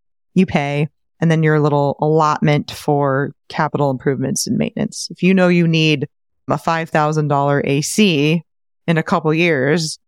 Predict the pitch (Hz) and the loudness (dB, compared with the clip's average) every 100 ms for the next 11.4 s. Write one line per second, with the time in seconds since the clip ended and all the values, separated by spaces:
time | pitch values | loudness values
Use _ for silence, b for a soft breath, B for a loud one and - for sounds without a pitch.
0 | _ _ _ 175 143 165 143 151 147 139 | _ _ _ -4 -2 -2 -2 -2 0 0
1 | 139 135 _ - 147 143 - 147 131 143 | 0 -2 _ -4 -4 -4 0 0 0 -2
2 | 143 - - 165 - - - - - - | -2 -4 -4 -6 -6 -6 -4 -4 -2 -2
3 | 135 143 - - 160 165 _ _ _ - | -4 -4 -6 -4 -2 -2 _ _ _ -4
4 | - 180 - 220 117 _ 185 196 220 170 | -2 -4 -2 -2 -4 _ 0 0 0 -2
5 | - 180 - 170 208 220 233 - 349 269 | 0 0 2 -2 -2 -2 -2 0 -2 0
6 | 208 180 180 185 190 196 175 165 170 - | 0 2 2 2 0 0 0 0 -2 -4
7 | - 214 175 202 254 247 220 196 190 - | -4 -2 -2 0 4 4 4 0 -2 -8
8 | - _ _ _ _ - - 208 185 175 | -18 _ _ _ _ -8 0 2 2 2
9 | 190 180 135 123 - _ _ _ _ _ | 2 2 -2 -6 -12 _ _ _ _ _
10 | _ _ 214 233 240 226 196 185 180 175 | _ _ -4 -2 0 2 2 0 -2 -2
11 | 170 156 147 | 0 2 0